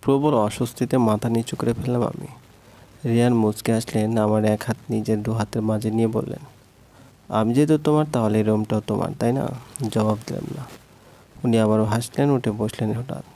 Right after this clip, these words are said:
কান ফিসফিসিয়ে বলে উঠলেন, "তোমাকে এখন মারাত্মক সুন্দর লাগছে, জানো? নিজেকে সুন্দরভাবে উপস্থাপন করে বড্ড ভুল করেছো মরুভূমি।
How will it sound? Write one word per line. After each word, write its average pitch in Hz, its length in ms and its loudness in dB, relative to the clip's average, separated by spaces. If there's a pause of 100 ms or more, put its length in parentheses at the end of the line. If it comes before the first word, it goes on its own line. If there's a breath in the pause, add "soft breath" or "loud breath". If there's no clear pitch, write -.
(240)
কান 110 320 0
ফিসফিসিয়ে 123 500 -4
বলে 120 200 2
উঠলেন, 123 400 -4 (760 loud breath)
"তোমাকে 110 260 0
এখন 107 220 -2
মারাত্মক 110 540 0
সুন্দর - 320 -4
লাগছে, - 340 -8
জানো? 127 280 0 (280 loud breath)
নিজেকে 113 360 0
সুন্দরভাবে 113 540 0
উপস্থাপন 127 640 -2
করে 135 220 0
বড্ড 110 400 0
ভুল 120 440 -4
করেছো - 420 -6 (220)
মরুভূমি। 117 440 -2